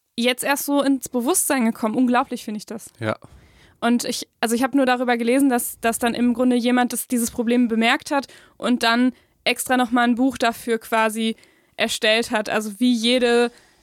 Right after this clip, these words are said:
Speaker 1: Hautgeschichte eben auf verschiedenen Hauttypen
Speaker 2: Mhm.
Speaker 1: aussieht. Und was, dann habe ich auch die Bilder dazu gesehen, dachte, das ist auch super unterschiedlich.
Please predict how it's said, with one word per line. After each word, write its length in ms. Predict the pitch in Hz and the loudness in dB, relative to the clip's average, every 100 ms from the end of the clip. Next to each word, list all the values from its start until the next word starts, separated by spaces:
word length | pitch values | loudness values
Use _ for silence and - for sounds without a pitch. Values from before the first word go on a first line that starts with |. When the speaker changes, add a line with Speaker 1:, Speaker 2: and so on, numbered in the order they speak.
| - | -4
Speaker 1:
Hautgeschichte 720 | 247 254 - - 262 - - | 0 0 -2 -2 -2 -2 -2
eben 240 | - 240 | 0 2
auf 140 | 214 226 | 0 -2
verschiedenen 580 | 233 - 254 240 233 214 | -6 -4 0 0 0 0
Hauttypen 440 | 233 226 - 233 | -2 -2 -2 0
Speaker 2:
Mhm. 40 | 226 | 2
Speaker 1:
aussieht. 380 | 247 262 220 220 - - - _ _ 226 | 0 0 -4 -6 -10 -20 -20 _ _ -2
Und 140 | 240 | 0
was, 200 | 240 - | -2 -4
dann 260 | 233 240 240 | -6 -2 -2
habe 100 | 233 | -2
ich 140 | 262 | -4
auch 80 | 226 | -6
die 80 | 220 | -2
Bilder 240 | 247 285 | 0 2
dazu 260 | 247 - 240 | 0 -2 -4
gesehen, 200 | 226 233 | -2 -2
dachte, 180 | - | 0
das 80 | 233 | -4
ist 280 | - - - | -2 -2 -2
auch 120 | - 233 | -4 -4
super 440 | 226 233 247 226 | -6 -4 -4 -2
unterschiedlich. 800 | 285 339 311 - 214 240 233 | -2 0 -2 -2 -4 -2 -4